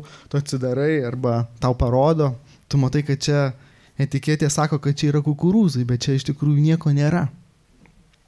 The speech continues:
Ir mes iš tikrųjų gyvename tokiam pasaulyje, kur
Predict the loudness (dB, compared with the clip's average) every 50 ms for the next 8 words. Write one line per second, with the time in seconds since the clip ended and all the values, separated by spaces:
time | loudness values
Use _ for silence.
0 | _ _ -20 -20 -20 -20 -20 -20 -20 -20 -20 -20 -20 -20 -20 _ -2 0 2 4
1 | 4 4 2 0 -2 -2 -2 -2 2 4 4 6 6 4 4 2 -2 -8 -6 -2
2 | 2 4 4 4 4 4 4 4 4 4 4 2 2 2 2 0 0 -2 -6 -14
3 | -20 -20 -20 -20 -20 -20 -20 -20 -20 -20 -20 -20 -20 -20 -20 -20 -20 -20 -16 -8
4 | -6 -4 0 0 2 2 2 0 -2 -2 -2 0 2 2 4 4 2 2 2 2
5 | 2 4 4 6 4 4